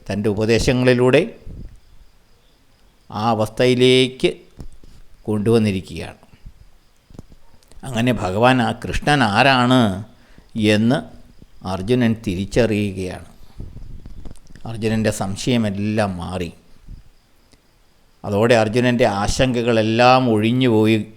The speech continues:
പോയിരിക്കുന്നു. ഭയപ്പാടുകൾ, പാപചിന്തകൾ എല്ലാം അർജുനനെ വിട്ടുപോയിരിക്കുന്നു.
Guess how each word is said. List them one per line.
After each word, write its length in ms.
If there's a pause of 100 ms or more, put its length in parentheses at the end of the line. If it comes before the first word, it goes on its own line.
പോയിരിക്കുന്നു. 580 (1900)
ഭയപ്പാടുകൾ, 800 (1160)
പാപചിന്തകൾ 880 (600)
എല്ലാം 540 (280)
അർജുനനെ 520
വിട്ടുപോയിരിക്കുന്നു. 880